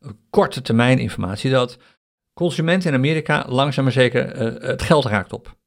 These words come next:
Ze hebben gewoon nauwelijks meer geld beschikbaar. Ze zitten aan de top als het gaat van hun, eh, leencapaciteit. Met name ook omdat die rentes natuurlijk zo zijn gestegen. Dat is één. Belangrijk is nog dat het aantal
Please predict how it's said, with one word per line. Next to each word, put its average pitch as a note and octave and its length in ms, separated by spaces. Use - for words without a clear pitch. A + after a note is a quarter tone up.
Ze - 140
hebben B2+ 180
gewoon A#2+ 380
nauwelijks C3 400
meer B2 100
geld G#2+ 220
beschikbaar. B2+ 600
Ze - 120
zitten A2+ 220
aan G#2+ 100
de G2+ 140
top F3+ 220
als A#2+ 160
het A2+ 140
gaat G#2+ 280
van G#2 340
hun, G2+ 300
eh, G2+ 180
leencapaciteit. B2+ 1120
Met G2+ 120
name G#2+ 220
ook G2+ 120
omdat F#2 200
die G2 160
rentes B2+ 340
natuurlijk A2+ 300
zo G#2+ 200
zijn F#2+ 180
gestegen. F#2+ 420
Dat D3 160
is D3+ 80
één. G#2+ 400
Belangrijk C3 540
is A2 140
nog B2+ 220
dat A2 200
het - 160
aantal G#2 500